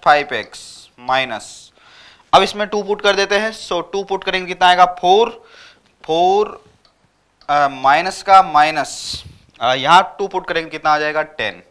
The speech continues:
So that will be equal to zero। ठीक है, ये क्या आ जाएगा हमारे पास, so this will be equal to एक्स स्क्वायर माइनस फ़ाइव एक्स माइनस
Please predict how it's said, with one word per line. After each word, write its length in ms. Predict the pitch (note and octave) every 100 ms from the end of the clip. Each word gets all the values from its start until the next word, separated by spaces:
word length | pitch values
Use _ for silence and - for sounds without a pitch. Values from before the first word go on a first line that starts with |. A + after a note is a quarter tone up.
| _ _ _ _ _ -
So 60 | A2+ C3
that 160 | E3+ F#3+
will 200 | G3 F#3+
be 160 | F3+
equal 220 | D#3+ D#3+
to 120 | D#3 E3
zero। 300 | C#3 A2+ F#2 D2+ _ _ _ _ _ _ - -
ठीक 120 | D#3
है, 260 | G#3+ - _ _ _ - _
ये 100 | C3
क्या 160 | C#3+ E3
आ 40 |
जाएगा 240 | E3 F3 F3+
हमारे 220 | F3 F3
पास, 500 | F3+ G3 - - - - _ -
so 200 | - C#3
this 360 | B2+ E3+ F#3+ E3+
will 220 | E3+ E3
be 120 | E3
equal 280 | D#3 D3+ D3
to 140 | A3+ C#4+ - _ _ _ _ _ _ _ _ - _ _ _ _ _ _ _ _
एक्स 200 | E3 G3
स्क्वायर 400 | G#3 - A3 A3
माइनस 380 | F3+ D#3+ F#3 G#3
फ़ाइव 260 | G#3+ G3 G3
एक्स 280 | G#3+ G#3+ -
माइनस 380 | D#3+ D#3+ G3